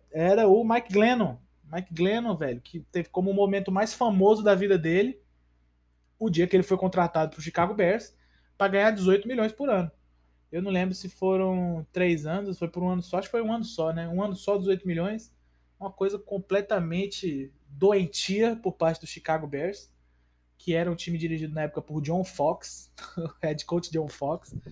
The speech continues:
tem nada contra John Fox, John Fox tem uma tremenda história na N F L, mas ele é um cara que,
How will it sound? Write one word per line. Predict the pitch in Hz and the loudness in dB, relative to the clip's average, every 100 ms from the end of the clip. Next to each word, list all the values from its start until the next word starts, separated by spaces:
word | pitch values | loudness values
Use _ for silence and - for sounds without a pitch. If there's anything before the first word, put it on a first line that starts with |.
| - _ - | -20 _ -8
tem | 330 | 0
nada | 277 220 | 0 2
contra | 185 180 | 0 0
John | 208 | -4
Fox, | 214 180 - | 0 -2 0
John | 170 | -6
Fox | - 170 - | -4 -6 -4
tem | 175 | -6
uma | |
tremenda | 165 170 160 185 | -4 -4 -4 -6
história | 190 - 160 160 | -6 -4 -4 -4
na | 170 | -6
N | 170 | -6
F | - 170 | -4 -2
L, | 185 208 | 0 -2
mas | 196 196 | -2 0
ele | 196 208 | 0 -2
é | |
um | 202 | -4
cara | 180 185 | -4 -4
que, | 196 208 196 165 | -4 -8 -6 -6